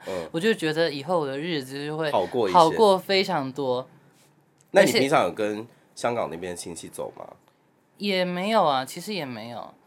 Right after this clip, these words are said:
Speaker 1: 你，你比较走得多是你爸的主家庭这边。
Speaker 2: 其实我哪哪都没在走，但是你知道过年回家就是
Speaker 1: <laughs> 嗯。
Speaker 2: 我爸，因为香港那边亲戚不回来过年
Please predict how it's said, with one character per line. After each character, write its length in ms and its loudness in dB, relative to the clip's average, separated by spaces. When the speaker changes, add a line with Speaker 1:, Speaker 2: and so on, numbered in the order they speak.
Speaker 1:
你， 180 -2
你 180 0
比 100 -6
较 160 4
走 180 -4
得 80 -6
多 140 -4
是 140 -10
你 100 -14
爸 240 -2
的 80 -8
主 180 -14
家 180 -6
庭 140 -14
这 60 -18
边。 140 -10
Speaker 2:
其 100 -8
实 100 -2
我 120 4
哪 140 2
哪 140 2
都 120 -2
没 160 -4
在 160 -2
走， 320 -6
但 120 10
是 160 2
你 120 2
知 80 6
道 100 10
过 160 6
年 160 6
回 160 6
家 320 8
就 140 0
是 240 0
Speaker 1:
<laughs> 0 -
嗯。 40 -18
Speaker 2:
我 140 0
爸， 300 8
因 120 0
为 220 2
香 220 0
港 80 2
那 80 -2
边 160 -2
亲 120 -6
戚 80 -6
不 140 -10
回 200 -8
来 120 -8
过 220 -16
年 140 -20